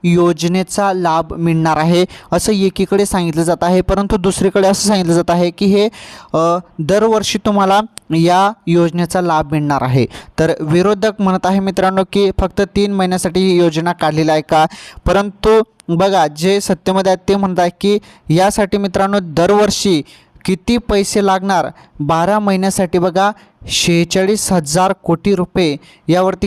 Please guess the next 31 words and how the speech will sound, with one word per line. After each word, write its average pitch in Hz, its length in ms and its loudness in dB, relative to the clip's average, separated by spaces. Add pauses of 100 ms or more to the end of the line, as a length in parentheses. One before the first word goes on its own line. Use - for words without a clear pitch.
खर्च 160 300 -2 (100)
केलं 175 180 0
जाणार 170 280 0 (320)
असं 202 340 -2
मित्रांनो 175 580 -2 (260)
सांगण्यात 170 420 -4
येत 160 140 -8
आहे. 139 220 -2
परंतु 180 440 -2
सध्या 180 520 0 (360)
सरकारनं 196 720 0 (200)
केलेली 175 340 0
तरतूद 185 480 -2 (140)
तीन 196 200 0
ते 208 160 -2
चार 185 340 -2
महिन्यासाठी 180 460 -4
आहे 170 240 0
आणि 170 380 -2 (380)
दहा 170 300 0
हजार 190 340 0
कोटी 185 360 0
रुपये 175 280 0
आता 151 240 0
सध्या 170 420 -2
तरी 190 220 0 (280)
या 160 440 2
योजनेसाठी 175 640 -2
काढलेले 147 380 -2
आहेत 139 140 -2
मित्रांनो. 127 460 -2